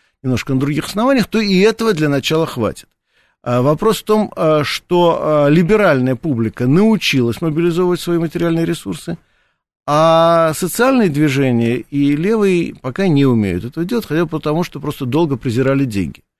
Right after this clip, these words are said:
А, но есть один очень показательный пример. Когда Георгий Фёдоров, э, двадцать седьмого мая проводил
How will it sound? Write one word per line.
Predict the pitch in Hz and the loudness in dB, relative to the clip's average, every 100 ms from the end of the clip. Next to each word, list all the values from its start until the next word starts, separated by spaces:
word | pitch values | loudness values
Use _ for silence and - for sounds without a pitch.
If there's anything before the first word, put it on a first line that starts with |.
| _ _ _ - | _ _ _ -4
А, | 120 | 0
но | 143 | 2
есть | 208 262 208 | 4 2 0
один | 170 196 | 0 2
очень | 190 - | 0 -2
показательный | - 165 165 156 | -4 -2 0 -2
пример. | 139 147 110 90 | -2 0 0 0
Когда | 135 160 | -2 -2
Георгий | 147 170 147 | 0 0 0
Фёдоров, | 160 170 123 113 98 - | -2 0 0 0 -2 -8
э, | - 101 101 107 113 | -8 -6 -6 -6 -2
двадцать | 135 127 | -2 -2
седьмого | 135 131 127 | -2 0 2
мая | 127 117 95 | 2 2 -2
проводил | - 123 131 127 113 90 | -4 -2 0 0 0 -2